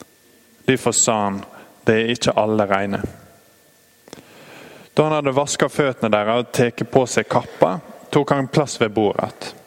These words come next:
Så sa han til dem: «Skjønner dere hva det er jeg har gjort for dykk?» «Det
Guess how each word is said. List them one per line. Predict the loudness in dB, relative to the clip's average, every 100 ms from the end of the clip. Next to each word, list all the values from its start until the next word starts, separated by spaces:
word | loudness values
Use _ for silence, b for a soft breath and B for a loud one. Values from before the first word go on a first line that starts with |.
| _ _ -20 _ _
Så | 0 0 2
sa | 2 0
han | 0
til | -2
dem: | 0 -4 -8 -16 -20 -20 B B B B -4
«Skjønner | -2 0 0 2 2 2
dere | 2 0 -2
hva | 0 0 2
det | 2
er | 2
jeg | 2 2
har | 2 2
gjort | 0 -4
for | -4 -2
dykk?» | -4 -10 -18 _ _ _ _ _ _ _ _ _ _ B B B B B
«Det | 0